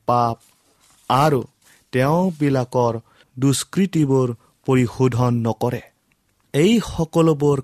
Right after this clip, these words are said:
কাৰ্য অনুগ্ৰহৰ সময়ছোৱাতে কৰা উচিত। এই কাৰ্যবোৰ সম্পাদন কৰাৰ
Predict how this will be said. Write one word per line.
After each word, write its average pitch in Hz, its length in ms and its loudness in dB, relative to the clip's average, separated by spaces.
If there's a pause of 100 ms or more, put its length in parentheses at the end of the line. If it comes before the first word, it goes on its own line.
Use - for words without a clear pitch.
কাৰ্য 127 220 -2 (580)
অনুগ্ৰহৰ 131 760 0 (280)
সময়ছোৱাতে 120 920 -2 (640)
কৰা 110 220 -4 (260)
উচিত। 117 300 -10 (580)
এই 156 200 2 (160)
কাৰ্যবোৰ 151 560 0 (400)
সম্পাদন 151 680 2 (500)
কৰাৰ 127 360 2